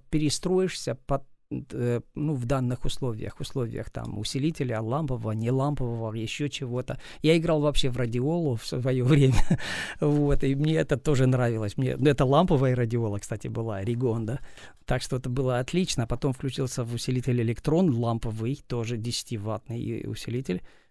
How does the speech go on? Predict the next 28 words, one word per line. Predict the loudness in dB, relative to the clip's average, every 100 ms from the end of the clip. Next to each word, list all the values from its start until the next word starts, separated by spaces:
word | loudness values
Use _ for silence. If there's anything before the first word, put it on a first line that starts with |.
| -6
Весьма | -6 -2 -2 -2
хороший, | -2 -2 -2 -4
красивый | -4 -4 -4 -4 -4 -2
звук | -4 -6 -6
был | -4 -4
у | -2
меня. | -2 -2
Правда, | 0 2 0 -2 0
эта | -2 0
ленинградская | 0 0 0 -2 -2 -4
гитара | -4 -4 -4 -4
фонила | -4 -4 -2 -2
всё | -2 -4
время. | -4 -4 -4 -6 -10 -20 -20 _ -14
Ну, | -10 -2 2 4
я | 4
даже | 4 2 2
с | 2
этим | 2 2 0
искал | -2 -6
всё. | -6 -4
Я | -2 0
бы | 0
уже | -2
по-, | -2 -2
начал | -2 -2 -4
понимать, | -4 -4 -2 -4 -6
что, | -6 -6